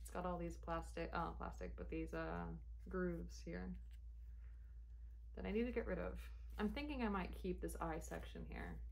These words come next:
I kind of like that. Not the glitter, of course, or maybe glitter later, but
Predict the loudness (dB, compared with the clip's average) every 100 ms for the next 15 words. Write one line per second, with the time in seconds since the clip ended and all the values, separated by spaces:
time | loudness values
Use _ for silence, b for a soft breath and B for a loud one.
0 | -2 0 2 2 2 0 0 0 0 2
1 | 2 2 0 2 4 4 4 2 0 -2
2 | -2 -2 -4 0 2 4 4 6 6 6
3 | 4 2 0 0 0 0